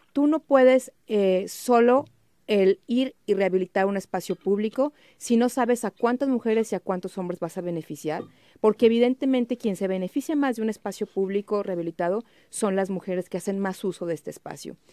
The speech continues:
Entonces, cuando tú quieres hacer una política pública eficiente y eficaz, tienes que tener la evidencia técnica, y la evidencia técnica te la arroja única y exclusivamente el dato.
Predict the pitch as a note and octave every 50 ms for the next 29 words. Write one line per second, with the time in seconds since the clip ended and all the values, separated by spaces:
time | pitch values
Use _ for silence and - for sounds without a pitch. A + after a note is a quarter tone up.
0 | _ _ - - - _ _ - A#3 G#3+ C4+ C4+ B3 - _ _ _ _ _ _
1 | - B3 A#3 A3 A3 G#3+ G3 - - C#4 - - E4 D#4 D4+ - B3 - B3 A#3+
2 | B3+ B3+ B3 - G#3 G#3 - A#3 A3+ - G3 - - G3+ G3+ G#3+ A3 - - F3
3 | - - F#3+ - - - F#3 F#3+ F#3+ - G3+ F#3+ F3+ D#3 - - E3+ - - F#3
4 | A3 B3+ B3+ - G#3+ G#3+ G#3 - - - - G3+ G3 F#3+ G3 G3 F#3 F3 E3+ E3+
5 | E3 E3+ - - F3 - - - E3+ D#3+ - D#3 C#3+ C#3+ - - - _ - F3+
6 | F3 E3+ E3 E3+ F#3 G#3 A3+ - C#4+ C4 _ - A#3 A#3 A#3+ B3+ C4 B3+ - E4+
7 | E4 D#4+ C4+ - G3 F#3 F3 F3 G3 G3+ G3 - B3+ B3+ - _ - B3 C#4 C#4+
8 | D#4+ E4+ - - F4+ E4+ D4 A3+ - - G3+ F#3 - A#3 A3+ A3+ A3 G#3+ - -
9 | A#3 - _ - F3 E3 D#3+ E3+ D#3+ D3+ _ - D#3+